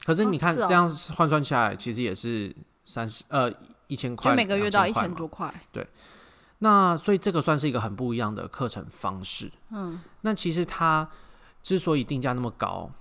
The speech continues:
Speaker 1: 他讲的论点是说他把它做成一个真的像课堂。
Speaker 2: 哎，等一下，他是，他是自己架站吗？还是他也是
Speaker 1: 没有，没有，他用了一个服务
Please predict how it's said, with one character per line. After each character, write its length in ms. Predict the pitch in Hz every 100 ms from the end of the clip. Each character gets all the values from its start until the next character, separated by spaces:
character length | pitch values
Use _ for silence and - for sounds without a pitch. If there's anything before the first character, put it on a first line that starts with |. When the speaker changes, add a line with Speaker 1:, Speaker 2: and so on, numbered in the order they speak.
| -
Speaker 1:
他 360 | - 160 151 151
讲 240 | - 117 101
的 140 | 113
论 280 | 113 160 123
点 240 | 117 - - _ - - - _ _ -
是 240 | - 139
说 400 | - - 120 113
他 320 | - - 135 - _
把 160 | - 98
它 80 | 117
做 160 | 143
成 180 | 120 107
一 60 | 101
个 280 | 117 98 - _ -
真 180 | 139
的 120 | 135 110
像 200 | 120 104
课 200 | - 107
堂。 220 | - - 120 _ _ _ _ _ -
Speaker 2:
哎， 100 | 226 -
等 100 | 190
一 60 | 196
下， 160 | 240
他 180 | 254 277
是， 320 | 277 302 269 - - -
他 120 | - 294
是 100 | 302
自 100 | 285
己 140 | 214
架 320 | - 220 190
站 260 | 190 220 170
吗？ 300 | 147 143 151
还 60 | -
是 60 |
他 40 | 151
也 60 |
是 20 |
Speaker 1:
没 60 | 165
有， 20 |
没 40 | 139
有， 60 |
他 140 | - 185
用 160 | 196 165
了 80 |
一 20 | 127
个 100 | 135
服 320 | - 110
务 120 | 113